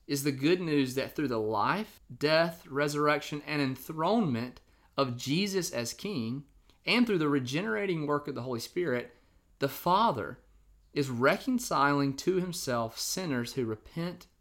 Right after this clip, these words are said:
and believe, thus establishing his long-promised kingdom. And what's gonna happen one day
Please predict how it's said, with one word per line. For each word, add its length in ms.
and 140
believe, 540
thus 240
establishing 1080
his 240
long-promised 960
kingdom. 500
And 140
what's 140
gonna 180
happen 320
one 240
day 360